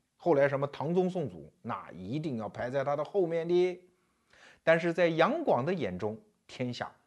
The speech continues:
还有一件事情没有做，这件事情做完了，他才心满意足啊。但正是这一件事情，把他从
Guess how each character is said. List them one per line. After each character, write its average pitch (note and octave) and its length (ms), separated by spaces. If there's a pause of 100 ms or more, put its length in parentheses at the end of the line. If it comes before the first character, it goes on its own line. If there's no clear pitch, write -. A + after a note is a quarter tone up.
(100)
还 F2 360
有 C#3 260
一 D#2 160
件 E2+ 180
事 - 160
情 - 160 (300)
没 F2 160
有 F2 120
做， G2 200 (340)
这 F#3+ 220
件 D3+ 180
事 D3 160
情 C#3+ 160
做 D#3 140
完 D3+ 180
了， F#3+ 160 (400)
他 - 160
才 E2 400
心 F2 400
满 D#2 140 (100)
意 F2 140
足 E2+ 200
啊。 - 100 (500)
但 - 180 (220)
正 D#3+ 180
是 - 160
这 G#2 120
一 D#2+ 160
件 E2+ 180
事 - 160
情， F2+ 180 (360)
把 F2+ 160
他 F#2 160
从 - 240